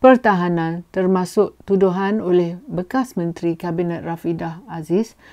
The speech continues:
tentang tanah Mindef dan kroni. Dan juga bangkitkan lagi perkara pembelian kapal selam kelas Scorpion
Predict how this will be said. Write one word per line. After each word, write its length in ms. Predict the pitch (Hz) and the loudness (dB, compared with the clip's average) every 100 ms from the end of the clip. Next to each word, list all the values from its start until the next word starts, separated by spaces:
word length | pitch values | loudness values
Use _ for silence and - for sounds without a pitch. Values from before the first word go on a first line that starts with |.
| _ - | _ -4
tentang 480 | 170 175 170 170 | -4 -2 -4 -2
tanah 400 | - 214 233 190 | 6 8 8 6
Mindef 560 | 180 165 160 147 147 - _ - | 0 -2 0 -2 -6 -12 _ -8
dan 160 | 165 156 | -4 -4
kroni. 480 | 143 165 156 147 147 _ _ - - - - - | -2 -2 -2 -4 -8 _ _ -20 -20 -20 -20 -4
Dan 320 | 175 175 170 | 2 4 6
juga 560 | 220 233 226 214 254 214 | 6 8 6 6 2 2
bangkitkan 560 | 185 202 247 233 233 | 2 4 4 4 2
lagi 400 | 208 185 196 226 | 4 4 2 0
perkara 640 | 220 - 180 202 240 254 196 | -2 -6 2 4 8 6 6
pembelian 640 | 185 175 190 208 208 185 | 2 2 4 6 6 4
kapal 400 | 175 175 175 175 | -2 -4 -4 -2
selam 400 | 190 180 165 165 | 0 0 0 -4
kelas 480 | 180 160 165 - - - - | -4 -4 -6 -10 -20 -20 -14
Scorpion 800 | - 180 151 185 165 151 196 | -2 0 4 6 6 4 -4